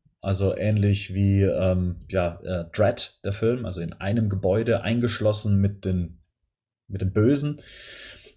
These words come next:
Mm, da, wie siehst du's denn da? Siehst du Deathstroke tatsächlich als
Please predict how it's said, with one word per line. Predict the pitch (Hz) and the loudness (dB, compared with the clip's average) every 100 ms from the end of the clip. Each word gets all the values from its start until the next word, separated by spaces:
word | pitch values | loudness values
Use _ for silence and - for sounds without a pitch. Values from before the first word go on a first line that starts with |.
| - | -4
Mm, | 120 127 127 127 123 123 104 - - _ _ _ _ _ _ _ _ - | 0 2 2 2 2 0 -4 -14 -20 _ _ _ _ _ _ _ _ -8
da, | 127 131 135 135 120 | -4 -2 -2 -4 -6
wie | 107 98 120 135 | -6 -8 -6 -4
siehst | 120 151 - | -2 0 0
du's | 135 104 | -2 0
denn | 123 110 | 2 2
da? | 104 82 | 0 -4
Siehst | - 147 160 - | -6 -4 -4 -4
du | 139 143 143 - | -6 -4 -6 0
Deathstroke | 104 110 117 - 87 85 - | 4 4 2 0 -2 -2 -4
tatsächlich | 101 101 127 120 113 101 | -4 -2 -2 -2 -6 -2
als | 117 113 - - | -2 2 0 -2